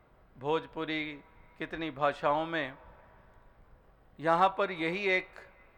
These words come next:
जागृति दी जा रही थी, यही संदेश दिया जा रहा था कि हम असर तो ग्रहण करते हैं, लेकिन हम नेक बंदों का असर क्यों नहीं ग्रहण करते?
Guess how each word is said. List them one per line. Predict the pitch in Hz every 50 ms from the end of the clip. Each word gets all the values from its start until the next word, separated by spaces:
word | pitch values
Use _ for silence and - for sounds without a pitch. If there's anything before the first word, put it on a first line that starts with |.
| - -
जागृति | 120 127 156 156 156 156 165 170 170 - 190 180
दी | 156 160 160 151
जा | 156 156 151
रही | 143 143 139 143 143
थी, | - - 143 135 - - - - - - - - - - - - - - - - - - - -
यही | 139 160 180 190 196 185
संदेश | - - 190 175 156 147 147 170 180 170
दिया | 156 156 170 165 165 156
जा | 143 151 147 147
रहा | 143 139 139 143
था | 139 - - 135 127 123 - - - - - - - - - - - - - - - - - _ - - _ - _ - _ - - _ - - - - - - -
कि | - 220 196
हम | 156 175 190 208 226
असर | - - 175 170 - 220 220
तो | 220 - 226 220
ग्रहण | 185 196 185 185 226 226 220 -
करते | 202 190 185 - - 208 196
हैं, | 170 131 120 92 - - - - - - - - - - - - - - _ - _ _ _ - - _ _ - - - - - - -
लेकिन | 151 156 180 196 190 - 247 240 220
हम | 202 220 226 214 196 175 165
नेक | 165 185 214 226 - 220
बंदों | 175 185 185 196 202 220 240
का | 233 247 233
असर | 214 - - 220 220 -
क्यों | - 202 208
नहीं | 202 196 190 180 156
ग्रहण | 165 165 165 156 151
करते? | 139 - 131 110 - - 95 78